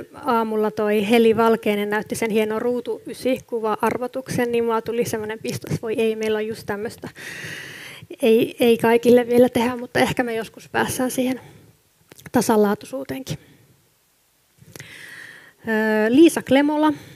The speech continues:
tutkimuksessaan havaitsi, että terveydenhuollon, sosiaali- ja terveydenhuollon ammattilaiset ei nähnyt tiedon arvoa omassa työssä,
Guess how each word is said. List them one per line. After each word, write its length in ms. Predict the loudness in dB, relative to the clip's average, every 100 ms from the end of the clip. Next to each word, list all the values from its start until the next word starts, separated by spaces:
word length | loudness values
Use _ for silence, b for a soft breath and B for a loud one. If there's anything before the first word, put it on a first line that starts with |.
| B -6
tutkimuksessaan 800 | -6 -4 -8 -8 -8 -6 -4
havaitsi, 720 | -2 2 0 0 -2 -2 -4 -6
että 340 | -4 -4 -6
terveydenhuollon, 960 | 2 2 2 -2 -2 -4 -2 -2 -2 -4
sosiaali- 320 | -4 0 2
ja 60 | 2
terveydenhuollon 680 | 2 0 0 -2 -2 -4 -4
ammattilaiset 720 | -4 -4 0 2 2 0 0
ei 180 | 4 4
nähnyt 420 | 4 -2 -4 -10 0
tiedon 320 | 0 0 -4
arvoa 320 | -2 -2 -4 -8
omassa 400 | -6 -4 -2 -4
työssä, 460 | -8 -12 -4 -4